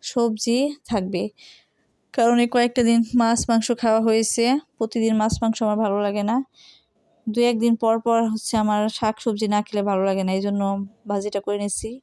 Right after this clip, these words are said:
আর এই পুরগোটা হচ্ছে আমাদের মাছা থেকে তুলে আনছিলাম,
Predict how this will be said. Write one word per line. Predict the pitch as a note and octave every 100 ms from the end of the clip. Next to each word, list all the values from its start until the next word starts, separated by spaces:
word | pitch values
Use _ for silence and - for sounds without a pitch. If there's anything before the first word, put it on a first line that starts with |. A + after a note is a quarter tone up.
| - - - -
আর | G#3 G3+ G#3
এই | G#3
পুরগোটা | G#3 A3 G#3+ G#3+ A3
হচ্ছে | G#3+ G#3+
আমাদের | G3+ G3+ G#3 G#3 _ _ -
মাছা | G#3 G#3+ A3+
থেকে | - G#3
তুলে | G#3 G#3
আনছিলাম, | G#3 G#3 G3+ G#3